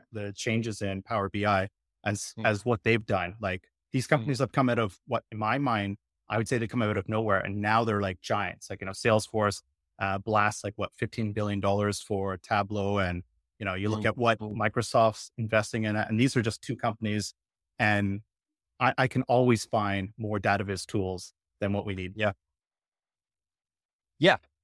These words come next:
Speaker 2: Uh, it been fascinating market to, to sort of be in. Like,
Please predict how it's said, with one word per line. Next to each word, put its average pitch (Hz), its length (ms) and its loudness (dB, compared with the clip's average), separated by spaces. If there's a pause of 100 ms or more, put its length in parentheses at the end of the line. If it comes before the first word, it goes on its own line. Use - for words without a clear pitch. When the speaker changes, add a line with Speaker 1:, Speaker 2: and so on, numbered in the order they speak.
(220)
Speaker 2:
Uh, 120 360 4 (1080)
it 120 120 -6 (1300)
been 180 200 4
fascinating 110 540 0
market 101 380 -2
to, 98 360 -2 (140)
to 104 120 -10
sort - 380 -2
of 98 80 -2
be 110 60 -2
in. 95 100 -4
Like, 95 220 -4